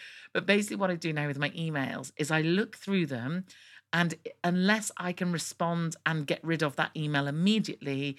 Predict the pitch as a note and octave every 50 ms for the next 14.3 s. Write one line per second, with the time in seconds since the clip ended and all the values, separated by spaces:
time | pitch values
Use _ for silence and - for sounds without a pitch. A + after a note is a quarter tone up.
0 | - - - - _ - F3 F3 D#3 D3 D3+ D3 D3+ D3 D3 C#3 C#3 C3 C3+ C3
1 | B2+ - C3 C3 B2+ A2 - - - - - - - - - - - - - -
2 | - - F3+ D3 D3+ F3+ - - - B3+ B3+ A#3+ G#3+ F3 D#3+ D3+ C#3+ C3+ C3+ B2+
3 | C#3+ D3 - - - - - D#3+ D3+ D3+ D3+ C#3+ D3 C#3 C#3 D3+ C3+ - - C#3+
4 | C3+ D3 D3+ D3+ D3+ C#3+ C#3 - - - - C3 - - D3+ D3+ D3+ D3+ D3 D3
5 | C#3 C3+ C#3+ C#3 C3+ C3+ C3+ C3 - - - G3 A3 - - E3 D3+ C#3+ C#3+ C3+
6 | - C#3+ D3 C#3+ C#3 C3+ C#3 B2 - - - - - - - - - - D#3+ D#3
7 | D3+ D3 E3 E3 D#3+ D#3 D#3 D#3 D3 C#3+ C#3 - - - C#3+ C#3 C#3 C3 B2+ C3+
8 | C#3+ C#3 C#3 C3+ - - C#3 C3+ - C3+ C#3 C3+ C3 A#2 - - - B2+ B2+ A#2+
9 | - - B2 A#2+ - - - - - - - - - - F#3 G3+ G3+ G#3 G#3+ A3+
10 | A3+ - - - D3+ C#3 C#3 C#3+ D#3+ - - - - E3 D#3 D#3+ D#3 D#3 - F3
11 | D3+ - - D#3+ D#3 D3 - D3 D3 - - - F#3+ G#3 G3 E3+ C#3+ C3 C3+ C#3
12 | D3+ - - - - - - - - - - _ - D#3 D#3 D#3 D#3 D3 C3+ -
13 | E3 D3+ C#3 C3 - D#3 D3+ D3 C#3+ C#3 - - C#3 D3 - - D3+ D3 C3+ -
14 | - D3+ C#3+ C3+ C3 B2+